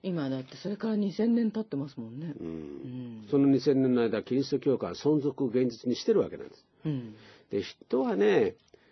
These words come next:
Speaker 2: あの、自分でそれが嘘だと分かっていることに命を懸けるなんてことはできないんですよ。
Speaker 1: そう、でもみんな命を懸けてますよね。
Speaker 2: あの、現実に、この、もしイエスの弟子たちが、
Speaker 1: うん。
Speaker 2: あー、遺体をね、盗んでおく、おい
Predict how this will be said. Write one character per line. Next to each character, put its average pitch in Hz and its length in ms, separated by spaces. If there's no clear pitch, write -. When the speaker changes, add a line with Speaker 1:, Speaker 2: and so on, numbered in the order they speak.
Speaker 2:
あ 131 40
の、 123 720
自 123 220
分 233 260
で 226 140
そ 226 140
れ 226 100
が 175 120
嘘 254 280
だ - 220
と 196 120
分 175 160
か 208 80
っ 214 80
て 233 120
い 202 40
る 190 80
こ 180 140
と 185 100
に 160 140
命 208 280
を 135 60
懸 135 180
け 175 80
る 160 60
な 135 100
ん 101 60
て 104 60
こ 98 80
と - 80
は 78 80
で - 160
き 87 140
な 87 100
い 143 60
ん 165 60
で 160 80
す - 160
よ。 - 80
Speaker 1:
そ - 100
う、 - 180
で 135 60
も 127 120
み 139 120
ん 160 80
な 196 100
命 208 380
を 135 60
懸 156 240
け - 20
て 135 60
ま 120 160
す - 140
よ 120 60
ね。 120 440
Speaker 2:
あ 135 160
の、 131 180
現 160 280
実 165 240
に、 151 420
こ 147 140
の、 143 80
も 143 160
し 113 400
イ 139 160
エ 143 80
ス 131 140
の 104 80
弟 98 180
子 - 100
た 92 120
ち 90 140
が、 208 320
Speaker 1:
う 175 40
ん。 151 340
Speaker 2:
あ 92 720
ー、 139 80
遺 131 60
体 151 380
を 139 100
ね、 170 180
盗 131 420
ん 147 160
で 113 200
お 110 120
く、 - 220
お 131 140
い 127 60